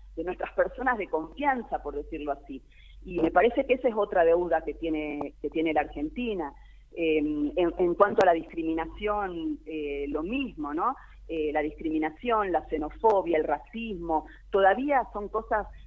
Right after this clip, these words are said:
tremendamente fuertes, eh, acá en la Argentina, en el norte, se vive con, con muchísimo dolor, eh,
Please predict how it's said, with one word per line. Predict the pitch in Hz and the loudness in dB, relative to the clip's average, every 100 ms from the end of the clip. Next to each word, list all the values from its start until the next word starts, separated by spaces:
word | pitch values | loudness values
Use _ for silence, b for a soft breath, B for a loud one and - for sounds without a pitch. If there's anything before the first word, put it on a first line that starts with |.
| - | -6
tremendamente | 190 220 285 254 208 190 196 180 | -2 -2 0 0 -2 -4 -6 -8
fuertes, | - 226 254 254 175 151 - - | 2 4 4 2 0 0 -4 -6
eh, | 156 143 135 - | -2 0 -2 0
acá | 156 156 180 170 156 151 B B | 0 2 4 4 4 0 B B
en | 175 | -6
la | 160 | -4
Argentina, | 156 170 214 254 226 | -4 -6 -4 -2 -2
en | 170 | -2
el | 160 | -2
norte, | 180 214 226 214 190 170 - - - | 2 2 2 0 -2 -2 -10 -12 -10
se | - 160 | -4 0
vive | 202 208 | 4 4
con, | 208 160 156 151 | 4 2 2 -2
con | 156 151 | -2 -2
muchísimo | 160 214 - 208 165 | -4 -4 -4 2 4
dolor, | 156 175 226 247 247 B B - | 4 6 8 8 4 B B -8
eh, | 160 151 | -4 -2